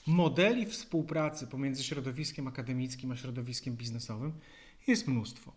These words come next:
Można to licencjonować, można sprzedawać, można zakładać wspólne biznesy i je dalej rozwijać.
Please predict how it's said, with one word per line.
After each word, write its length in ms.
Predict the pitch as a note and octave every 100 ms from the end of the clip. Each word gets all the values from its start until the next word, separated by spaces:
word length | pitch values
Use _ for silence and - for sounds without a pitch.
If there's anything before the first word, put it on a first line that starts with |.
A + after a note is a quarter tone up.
| -
Można 280 | G#2+ A2+
to 100 | A#2+
licencjonować, 760 | C3+ C#3+ E3+ D#3+ F#3 F#3+ D#3+ -
można 280 | A#2 A#2 C3+
sprzedawać, 560 | - - F3+ E3 C3+
można 240 | C3 A#2+ B2
zakładać 480 | C3 B2 D3+ D#3+ D#3+
wspólne 460 | - - F3+ F3+
biznesy 520 | E3+ E3+ F#3 F3 F3 D#3+ - - -
i 80 |
je 120 | F3 D#3+
dalej 280 | E3 D#3
rozwijać. 580 | D#3 C#3+ C#3+ D3 C#3+ -